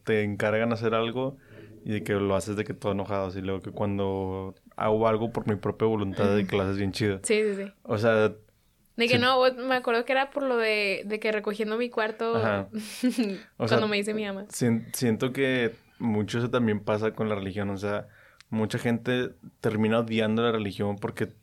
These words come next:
Speaker 1: te lo imponen, o sea, porque es como de que desde chiquito te tenías que levantar bien temprano los domingos, este, para ir a la misa,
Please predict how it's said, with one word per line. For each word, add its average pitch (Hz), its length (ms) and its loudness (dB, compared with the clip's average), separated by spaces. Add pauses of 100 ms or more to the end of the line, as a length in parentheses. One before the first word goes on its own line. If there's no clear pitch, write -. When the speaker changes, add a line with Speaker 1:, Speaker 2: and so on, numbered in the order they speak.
(160)
Speaker 1:
te 113 100 2
lo 104 140 2
imponen, 101 500 0
o 95 80 -4
sea, 95 160 -4
porque 98 340 -2
es 95 120 -4
como 107 260 2
de 98 100 0
que 98 220 -4
desde 101 220 -2
chiquito 117 720 0
te - 100 -20
tenías 104 280 -2
que 113 80 -2
levantar 110 280 2
bien 107 140 0
temprano 107 300 0
los 104 180 0
domingos, 113 680 0 (460)
este, 104 260 -4
para 98 260 0
ir 101 260 0
a - 20 2
la 104 160 4
misa, 110 640 2